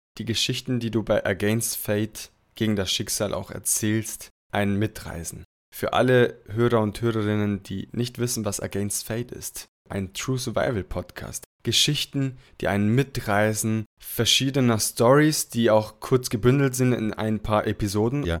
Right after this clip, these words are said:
Speaker 1: Und weil ich das nicht besser erzählen kann, Thomas,
Speaker 2: Mhm.
Speaker 1: was machst du bei Against Fate und weshalb sollte jemand direkt reinhören, wenn ich jetzt mit dieser Frage loslege <laughs> oder starte?
Speaker 2: Mhm. Mein Wunsch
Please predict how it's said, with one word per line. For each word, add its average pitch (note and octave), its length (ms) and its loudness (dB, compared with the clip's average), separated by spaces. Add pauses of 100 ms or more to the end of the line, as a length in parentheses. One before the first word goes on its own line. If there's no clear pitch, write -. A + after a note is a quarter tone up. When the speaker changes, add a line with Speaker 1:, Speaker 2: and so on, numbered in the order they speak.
Speaker 1:
Und A2+ 540 2
weil A2 200 4
ich A2 100 -2
das - 180 -4
nicht A2 160 -6
besser A#2 260 2
erzählen A#2 420 2
kann, G#2+ 300 -4 (260)
Thomas, A#2 440 0 (120)
Speaker 2:
Mhm. G2 120 2
Speaker 1:
was C3+ 260 2
machst C3+ 340 -2
du A#2+ 60 0
bei A#2 360 2
Against A2 540 0
Fate C3 560 -2 (160)
und A2 380 -4
weshalb A2+ 400 0
sollte A2 240 2
jemand G2+ 340 0 (180)
direkt G2 400 0
reinhören, F2+ 640 -2
wenn F#2+ 100 -4
ich F#2+ 120 -8
jetzt - 180 -8
mit F#2+ 160 -8
dieser F#2+ 160 -6
Frage F#2+ 420 -6 (120)
loslege - 560 -10 (240)
<laughs> - 340 -2
oder G2 140 -2
starte? F2 400 2
Speaker 2:
Mhm. E2 160 -4 (800)
Mein F2+ 580 -2
Wunsch G#2+ 420 0